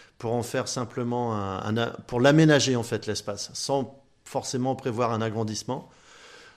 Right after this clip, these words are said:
Donc aménager d'un côté, là où vraiment il y avait le, le logement du curé, euh, où il y avait déjà des chambres, des grandes pièces, donc on fait un gîte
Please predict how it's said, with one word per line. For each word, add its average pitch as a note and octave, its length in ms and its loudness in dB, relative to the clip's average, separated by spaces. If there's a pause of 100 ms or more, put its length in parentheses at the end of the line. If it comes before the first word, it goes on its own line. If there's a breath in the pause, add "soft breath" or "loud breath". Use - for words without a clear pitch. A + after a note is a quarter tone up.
(100)
Donc A2 220 -6 (260)
aménager C3+ 480 2
d'un C3 160 0
côté, C3+ 480 -2
là C#3 220 4
où C#3+ 160 2
vraiment C3 360 0
il C#3 60 0
y B2 60 2
avait A2 180 0
le, G2+ 380 0
le G2 180 -4
logement A#2 480 -2
du A2 120 -6
curé, A2 280 -6 (840 loud breath)
euh, G#2+ 200 -2
où A2 100 -2
il A2 60 -4
y A#2 40 2
avait G#2+ 160 -2
déjà A2+ 280 0
des A#2 140 2
chambres, A#2 640 0
des G#2 140 -4
grandes A2 260 -2
pièces, A#2 340 -4
donc A2 220 -8
on G2 80 -8
fait A2+ 340 -4
un G#2 140 -4
gîte G#2 340 -8